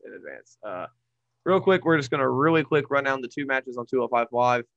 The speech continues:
Um, we had Ashanti, the Adonis, and Mansoor defeat Chase Parker and Samir Singh.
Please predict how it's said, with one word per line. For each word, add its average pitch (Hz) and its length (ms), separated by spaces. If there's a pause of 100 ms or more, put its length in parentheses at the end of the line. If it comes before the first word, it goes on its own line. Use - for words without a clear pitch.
(560)
Um, 110 480 (340)
we 120 100
had 123 180
Ashanti, 156 560
the 143 140
Adonis, 135 600
and 120 120
Mansoor 127 720
defeat 120 580 (160)
Chase 196 260
Parker 143 580
and 127 180
Samir 120 440
Singh. 139 440